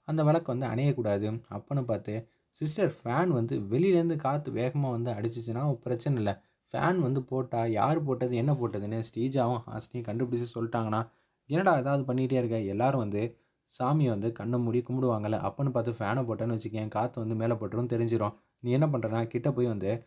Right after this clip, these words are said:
அணைச்சி விட்டுட்டு வந்துரு. "சரி சிஸ்டர்" அப்படின்னு சொல்லும்போது எல்லாரும் வந்து சாமி வந்து கும்பிட்டுட்டு இருக்காங்க. அந்த விளக்கு வந்து ஏத்துறாங்க. இந்த விளக்கு வந்து பரிகாரம் செஞ்சு முடிக்கிற வரைக்கும் எரியணுங்கிற மாதிரி தான் அந்த இடத்துல வந்து குருஜி வந்து சொல்லியிருக்காங்க போல இருக்கு. அந்த இடத்துல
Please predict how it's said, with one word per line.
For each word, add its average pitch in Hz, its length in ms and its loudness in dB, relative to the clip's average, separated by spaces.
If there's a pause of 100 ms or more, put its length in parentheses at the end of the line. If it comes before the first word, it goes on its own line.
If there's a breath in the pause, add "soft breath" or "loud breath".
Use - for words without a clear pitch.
(280 soft breath)
அணைச்சி 175 220 2
விட்டுட்டு 151 260 4
வந்துரு. 127 220 2 (340 soft breath)
"சரி 165 280 2
சிஸ்டர்" 113 420 -2 (160)
அப்படின்னு 131 320 0
சொல்லும்போது 104 360 -2
எல்லாரும் 123 340 2
வந்து 131 140 -2
சாமி 131 280 0
வந்து 120 160 -4
கும்பிட்டுட்டு 127 300 -4
இருக்காங்க. 110 280 -2
அந்த 110 160 -2
விளக்கு 123 280 0
வந்து 120 160 0
ஏத்துறாங்க. 117 420 0 (420 soft breath)
இந்த 110 160 0
விளக்கு 131 340 2
வந்து 107 200 -2 (480)
பரிகாரம் 147 520 4
செஞ்சு 139 220 2
முடிக்கிற 120 260 4
வரைக்கும் 120 280 4
எரியணுங்கிற 139 500 4
மாதிரி 98 200 0
தான் 123 160 2
அந்த 120 120 0
இடத்துல 123 260 0
வந்து 113 220 0
குருஜி 127 260 2
வந்து 127 180 4
சொல்லியிருக்காங்க 127 480 0
போல 107 140 0
இருக்கு. 110 180 -2
அந்த 135 140 0
இடத்துல 120 260 2